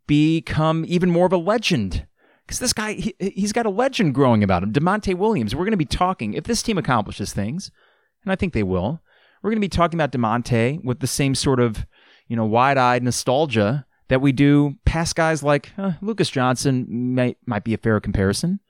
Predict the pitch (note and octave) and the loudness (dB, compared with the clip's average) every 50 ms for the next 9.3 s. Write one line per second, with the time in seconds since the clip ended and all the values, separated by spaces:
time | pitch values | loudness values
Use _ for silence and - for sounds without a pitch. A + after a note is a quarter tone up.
0 | _ _ _ - G3 G#3 F3+ - D3 F3 E3 G#2 - - G#2 - - - G#3+ G2+ | _ _ _ -2 -2 0 0 0 0 2 0 -2 -2 -4 -6 -4 -2 0 0 0
1 | F2+ - - G2 F#2 - - F#2+ F2+ G2 G2 G#2+ B2+ - - - - - - D3 | 0 0 0 -2 -2 -2 -2 -2 0 0 0 0 -2 -4 -10 -20 -12 -4 -2 0
2 | D3+ D#3 C#3+ C#3 C3+ - - - A#2+ G2 G#2 B2+ - - A#2+ F#2 F#2+ F#2 F2+ F2+ | 0 2 2 2 0 0 0 0 0 0 0 -2 -2 -4 -4 -2 -2 -2 0 -2
3 | F2+ E2+ G#2 A2 F#2 - G2+ A2+ B2+ B2 A2+ G#2+ A2+ C3 B2 A2 F#2 F2 F2+ F2 | -2 -2 -4 -4 -4 -4 -2 0 2 4 4 4 4 2 2 0 0 0 -2 -2
4 | C#2+ C#2 - - _ _ _ _ _ _ - G#2 F#2+ F#2 F2+ F#2 F2+ - - G2+ | -4 -6 -8 -12 _ _ _ _ _ _ -2 0 0 2 2 0 -2 -4 -4 -6
5 | F2+ C#2+ A#1 - - - _ _ _ _ _ _ _ _ - A2+ G2+ - - A2+ | -4 -4 -6 -8 -12 -16 _ _ _ _ _ _ _ _ 0 0 0 0 4 6
6 | B2+ D3 D3 D3+ C#3 A#2 - - C#3+ C#3 C#3 C3 C3 C3 B2+ B2 B2 B2 A#2 G#2+ | 6 6 8 6 4 2 4 4 6 6 6 6 6 6 6 6 6 6 6 4
7 | G2 - - A2+ A#2 A#2+ B2+ C3 B2 A#2 - - B2+ A#2 A2 G2 - - A#2+ A2 | 2 2 0 2 2 4 4 4 4 2 2 2 2 2 2 0 0 -2 -2 0
8 | G2+ F#2+ F2+ - G#2 A2 G#2+ G2+ F2+ G2+ F#2 F2+ - - G#2+ G#2+ A2 G#2+ - F2+ | 0 0 0 0 0 0 0 0 0 0 0 0 -2 -2 -2 -2 -2 -2 -4 -4
9 | C#2+ E2+ F#2+ G2+ G2 - | -4 -2 -2 -2 -2 -2